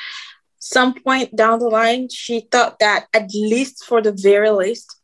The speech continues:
her partner would see, you know, how there's something actually wrong with that. And, you know, he would do something,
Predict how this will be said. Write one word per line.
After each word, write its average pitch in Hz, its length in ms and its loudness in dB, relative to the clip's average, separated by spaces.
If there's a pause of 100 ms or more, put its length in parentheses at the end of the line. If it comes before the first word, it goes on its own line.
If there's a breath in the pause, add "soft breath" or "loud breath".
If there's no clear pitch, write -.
her 208 100 2
partner 214 480 0
would 208 240 -4
see, 220 600 -6
you 220 100 4
know, 190 400 2
how 202 480 4 (400 loud breath)
there's 214 180 2
something 220 400 -4
actually 214 400 -2
wrong 196 320 -8
with 262 140 -10
that. 294 340 2
And, 196 400 -4 (160)
you 208 160 0
know, 185 260 2 (300)
he - 220 0
would 220 300 2
do 226 200 4
something, 392 640 2